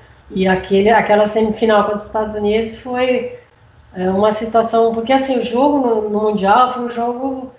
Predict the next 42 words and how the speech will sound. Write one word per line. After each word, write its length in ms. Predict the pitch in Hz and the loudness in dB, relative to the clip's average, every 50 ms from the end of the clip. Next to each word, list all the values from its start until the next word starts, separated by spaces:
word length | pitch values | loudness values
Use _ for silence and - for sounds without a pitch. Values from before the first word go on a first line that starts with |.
| _ _ _ _ _ - - - | _ _ _ _ _ -20 -20 -16
igual, 600 | 226 262 254 269 262 254 262 277 277 220 - - - - | -12 -6 -2 0 2 4 4 4 4 2 0 -2 -6 -8
foi 100 | 202 202 | -8 -8
um 60 | 196 | -6
jogo 240 | 202 214 220 240 240 | -4 -6 -6 -6 -6
igual 320 | 220 226 220 220 233 240 | -4 -2 0 0 0 0
o 20 | 233 | -2
tempo 240 | - 240 233 - 262 | -6 -8 -8 -8 -10
inteiro, 560 | 269 - - 254 247 240 226 208 180 175 160 - - - - _ _ _ _ _ _ _ | -12 -8 -4 -2 0 0 0 0 -2 -4 -8 -10 -16 -20 -20 _ _ _ _ _ _ _
né? 420 | 180 185 196 202 208 208 - - - - | -4 -2 -2 -2 -2 -4 -8 -12 -10 -6
Foi 100 | 196 196 | -4 -4
diferente 680 | 190 - - - 220 214 208 220 247 269 262 - 240 214 | -4 -6 -6 -2 0 2 4 4 4 4 2 -2 -2 0
de 60 | 208 | 0
Atlanta. 500 | 202 202 - 196 190 185 180 170 - 185 | 0 0 0 -4 -4 -2 -2 -4 -4 -6
Atlanta 480 | 185 185 - 180 185 185 190 202 208 233 | -8 -10 -8 -6 -4 -2 -2 -2 -4 -4
nós 180 | 233 254 247 | -6 -6 -6
tomamos 400 | - 262 240 240 233 240 233 208 | -6 -6 -4 -4 -4 -4 -4 -4
vinte 140 | 226 247 247 | -4 -4 -4
e 40 | - | -4
cinco 300 | - 269 254 254 - 202 | -4 -4 -4 -4 -4 -6
pau, 540 | - - 196 190 202 202 208 - 185 - - | -4 0 2 2 2 2 0 -2 -6 -8 -4
vinte 140 | 196 208 220 | -2 -2 -2
e 40 | 226 | 0
cinco 180 | 262 262 254 233 | -2 -4 -4 -4
pontos 360 | - 214 220 233 220 214 202 | -2 2 2 2 2 0 -2
de 120 | 185 180 | -4 -4
diferença, 480 | 180 - - 196 180 180 180 170 - - | -6 -6 -4 -2 -2 -2 -2 -4 -6 -8
tomamos 300 | - 180 185 202 233 269 | -8 -6 -4 -4 -4 -4
um 40 | 254 | -2
pau. 540 | - 220 202 202 202 185 147 - - - - _ _ _ _ _ _ _ _ _ _ | 0 2 4 4 4 2 2 0 -4 -12 -18 _ _ _ _ _ _ _ _ _ _
A 40 | 170 | -14
gente 180 | 156 - - 196 | -14 -8 -4 -2
não 200 | 202 208 214 214 | 0 0 0 -2
via 300 | 202 190 202 208 208 220 | -2 -2 2 2 2 2
a 40 | 214 | 2
cor 180 | 214 - 226 220 | 0 -2 -4 -2
da 120 | 233 247 | 0 -2
bola, 460 | 247 233 226 214 208 208 196 185 180 175 | 0 2 2 4 4 4 2 0 -2 -2
a 40 | |
gente 200 | 180 175 - - | -4 -6 -8 -10
não 60 | 196 185 | -12 -10
conseguia 480 | - 202 185 - 208 208 196 190 180 | -8 -10 -10 -8 -6 -4 -2 -2 -2
jogar. 760 | 175 196 226 233 254 240 233 226 214 175 - - - - - | -2 -4 -4 -4 0 2 2 2 2 0 -4 -8 -14 -20 -20